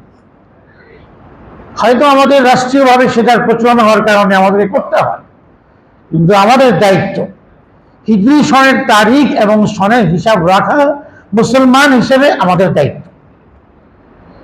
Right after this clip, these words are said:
এবং হিজরি সন এর হিসাব রাখা,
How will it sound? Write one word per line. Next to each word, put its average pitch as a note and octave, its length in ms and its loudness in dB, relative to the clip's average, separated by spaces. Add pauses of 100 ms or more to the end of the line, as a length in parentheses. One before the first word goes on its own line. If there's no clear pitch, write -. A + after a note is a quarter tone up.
(440)
এবং B3 180 2 (540)
হিজরি G#3 300 2 (120)
সন C#4 240 2 (400)
এর C4 100 2 (220)
হিসাব A3 320 0 (160)
রাখা, F#3 280 2